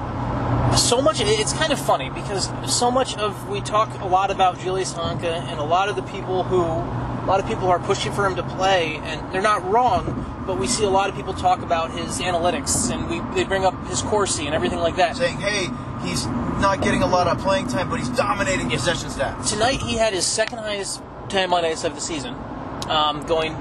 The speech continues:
Speaker 1: his highest was seventeen fifty back against Arizona in October. Um, second highest ice time of the season,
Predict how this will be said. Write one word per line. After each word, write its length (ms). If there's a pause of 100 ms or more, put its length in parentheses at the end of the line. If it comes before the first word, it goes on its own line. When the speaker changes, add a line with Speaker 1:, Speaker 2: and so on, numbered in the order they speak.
Speaker 1:
his 220
highest 460
was 180
seventeen 580
fifty 600
back 300
against 260
Arizona 480
in 80
October. 560 (420)
Um, 300
second 240
highest 260
ice 160
time 140
of 60
the 60
season, 220